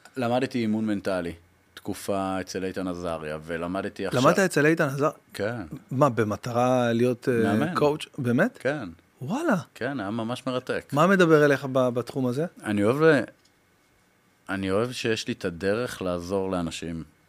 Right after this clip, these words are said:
Speaker 1: אה, להיות טובים יותר, להיות יעילים יותר, להיות בטוחים יותר בעצמם. אני בעצמי קרסתי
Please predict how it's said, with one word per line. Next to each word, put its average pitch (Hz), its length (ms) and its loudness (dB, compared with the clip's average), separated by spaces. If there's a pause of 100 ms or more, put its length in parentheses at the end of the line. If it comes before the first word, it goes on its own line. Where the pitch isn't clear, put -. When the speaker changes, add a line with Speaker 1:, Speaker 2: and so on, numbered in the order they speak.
(120)
Speaker 1:
אה, 85 60 -6 (440)
להיות 87 300 -8
טובים 104 340 -4
יותר, 76 320 -10
להיות 82 300 -10
יעילים 95 460 -2
יותר, 87 460 -6
להיות 87 260 -8
בטוחים 117 420 -6
יותר 113 200 -6
בעצמם. 98 420 -4
אני 101 160 -2
בעצמי 117 360 0
קרסתי 104 520 -4